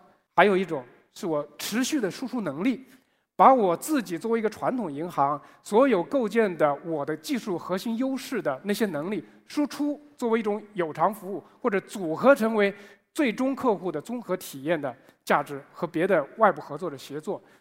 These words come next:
这种方式也是一种平台构建的基本形态。那么这三种形态在理念上要有一个根本的变化，最重要的变化是说取舍。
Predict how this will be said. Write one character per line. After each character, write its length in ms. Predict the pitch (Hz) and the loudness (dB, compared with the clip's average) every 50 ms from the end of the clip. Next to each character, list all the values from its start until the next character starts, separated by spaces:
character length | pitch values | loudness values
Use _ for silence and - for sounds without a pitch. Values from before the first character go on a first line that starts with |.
| _ _ _ | _ _ _
这 140 | - 302 285 | 0 0 0
种 120 | 208 151 | 0 -2
方 200 | 131 - 160 160 | -4 -2 -2 -2
式 160 | 160 - 160 135 - - | -2 -4 -12 -14 -12 -6
也 160 | 180 151 135 | -6 -4 -4
是 180 | - - 240 | -4 -8 -8
一 100 | 226 190 | -8 -8
种 200 | 190 - 147 123 120 - | -8 -10 -12 -14 -14 -16
平 160 | - 147 147 | -16 -10 -6
台 100 | 156 151 | -6 -6
构 180 | 151 196 165 | -4 -4 -6
建 140 | 156 151 151 | -6 -6 -8
的 60 | 131 | -10
基 160 | 127 - 202 180 | -8 -10 -10 -10
本 120 | 147 117 | -10 -12
形 200 | 113 - 123 123 | -14 -16 -18 -14
态。 180 | 131 143 135 - _ - _ _ _ _ _ - | -10 -10 -10 -10 _ -20 _ _ _ _ _ 0
那 80 | 294 | 0
么 80 | 277 254 | 2 4
这 120 | - 302 | 4 4
三 200 | - - 320 311 | 6 8 8 8
种 140 | 320 269 220 | 8 6 0
形 180 | 202 - 196 226 | -2 -2 -2 4
态 320 | 220 247 226 170 147 - - - - - - - | 6 6 8 6 4 0 -6 -18 -20 -20 -12 -4
在 160 | - 254 240 233 - 220 | -2 0 0 0 -2 -4
理 280 | 190 185 170 160 165 | -6 -4 -4 -2 0
念 220 | 214 320 330 269 220 | 2 2 2 2 2
上 220 | - 214 208 214 - - - - _ _ _ | 4 2 2 2 0 -10 -20 -20 _ _ _
要 220 | - 202 202 185 160 | 0 2 2 2 2
有 120 | 143 135 | -2 -6
一 80 | 143 165 | -6 -6
个 120 | 160 170 | -6 -6
根 200 | - - 214 226 | -4 -2 -4 -4
本 100 | 190 135 | -4 -10
的 60 | 123 | -12
变 240 | 120 127 175 160 135 | -8 -6 -6 -6 -6
化， 220 | - - 135 120 - _ _ _ _ _ _ _ _ - | -6 -8 -10 -10 -10 _ _ _ _ _ _ _ _ -4
最 140 | - 285 247 | -2 0 0
重 160 | 220 247 233 | 0 0 2
要 60 | 226 196 | 2 2
的 60 | 170 | 2
变 220 | 156 180 196 185 | 2 2 0 0
化 240 | 165 - 180 151 147 | 2 2 2 2 0
是 140 | 143 - 165 | -2 -6 -8
说 320 | - 185 180 180 170 156 - - - _ _ _ _ _ _ - | -4 -2 0 0 0 -2 -6 -18 -20 _ _ _ _ _ _ -18
取 220 | - - 156 185 | -16 -12 -10 -10
舍。 200 | 190 - - 120 | -10 -10 -12 -14